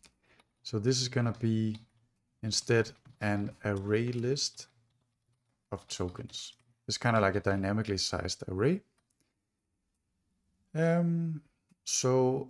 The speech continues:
and it needs an allocator to make one. So we're gonna say tokens is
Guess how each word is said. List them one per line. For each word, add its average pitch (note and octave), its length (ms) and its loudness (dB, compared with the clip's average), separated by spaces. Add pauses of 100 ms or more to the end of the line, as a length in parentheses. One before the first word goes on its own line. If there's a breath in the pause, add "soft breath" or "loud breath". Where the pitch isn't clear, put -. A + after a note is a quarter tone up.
and A#2+ 460 0 (240)
it - 160 -8
needs C3 240 2
an B2 100 0
allocator B2 520 2
to A2 100 -6
make B2+ 300 -2
one. E3 280 -6 (560)
So G#2+ 80 -2
we're F#2+ 180 -4
gonna F#2 220 -4
say F2 340 -4 (260)
tokens C#3+ 640 -4 (120)
is F2 600 -6